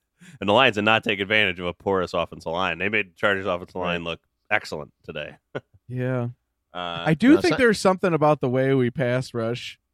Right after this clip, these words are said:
Speaker 3: way we game plan our rush. I don't know. It's different than other teams. Go ahead,
Speaker 2: Yeah,
Speaker 3: DJ.
Speaker 2: I, I think now, you know, that being s-, all being said, and good team and all that we played against, but I think something's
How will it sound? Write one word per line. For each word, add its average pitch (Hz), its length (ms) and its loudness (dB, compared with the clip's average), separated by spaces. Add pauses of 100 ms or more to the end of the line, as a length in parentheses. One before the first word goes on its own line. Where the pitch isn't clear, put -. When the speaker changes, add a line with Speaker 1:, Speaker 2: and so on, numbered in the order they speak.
(360)
Speaker 3:
way 147 200 -2
we 131 220 -4
game 123 420 -2 (200)
plan 117 340 -2
our 113 320 -4
rush. 117 480 -10 (100)
I 131 100 -6
don't 135 180 -8
know. 123 160 -10
It's 120 180 -14 (880)
different 151 320 -20
than 120 140 -16
other 120 200 -6
teams. 120 460 -4 (800)
Go 131 80 2
ahead, 127 180 2
Speaker 2:
Yeah, 107 120 0
Speaker 3:
DJ. 143 360 -2
Speaker 2:
I, 135 100 0
I 147 40 0
think 131 300 -4 (100)
now, 113 240 -2
you 110 140 -2
know, 110 80 0
that 117 200 0
being 104 120 -4
s-, - 120 -8
all 117 320 -2 (160)
being 90 260 -6
said, 92 340 -4
and 87 260 -8
good 92 180 -10
team 87 280 -8
and 87 100 -10
all 90 140 -10
that 87 160 -8
we 85 100 -10
played 87 220 -10
against, 85 320 -12
but 78 120 -10 (520)
I 135 100 2
think 139 140 0
something's 131 360 -2